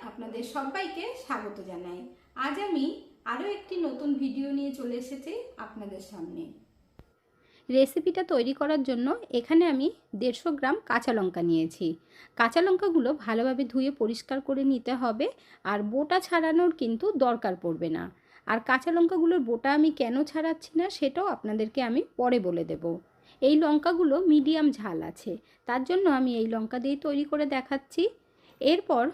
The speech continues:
কড়াইয়ের মধ্যে দিয়ে দিতে হবে দেড় থেকে দু গ্লাস পরিমাণে জল। জলটা যাতে তাড়াতাড়ি ফুটে যায়, আর তার জন্য গ্যাসের ফ্লেমটাকে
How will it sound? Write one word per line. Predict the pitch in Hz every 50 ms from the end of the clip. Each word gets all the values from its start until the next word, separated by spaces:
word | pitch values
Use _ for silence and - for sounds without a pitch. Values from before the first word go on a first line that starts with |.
| - _ _ _ _ _ _ -
কড়াইয়ের | 247 247 262 294 311 320 339
মধ্যে | 339 311 277 320 285 254
দিয়ে | 262 269 294 269
দিতে | 262 233 - 269 240
হবে | 240 214 202 262 330 - - _ _ _ _ _
দেড় | 226 196 202 277 311 339 339 - -
থেকে | 311 - - - 339 403 349 254 262
দু | 302 311 269
গ্লাস | 277 285 254 247 - - -
পরিমাণে | 220 202 196 214 226 240 277 330 277 220
জল। | 185 147 160 208 220 - _ _ _ _ _ _ _ _ _ _ _ _ _ _ _ _ _ - - _ _ _ _ _ _ _ _ _ _ _ _ -
জলটা | 240 214 277 254 262 277 277 339 339 311
যাতে | 302 285 - 339 320 262
তাড়াতাড়ি | 220 214 233 240 - 285 302 294 294
ফুটে | - 277 262 - 285 294 254 285
যায়, | 285 302 453 523 - _ _ - - _ _
আর | 180 190 208 - -
তার | 240 226 220 226 240
জন্য | 349 381 381 311 262 240 226
গ্যাসের | 208 208 - - 294 294 -
ফ্লেমটাকে | - 311 302 294 294 285 269 - 302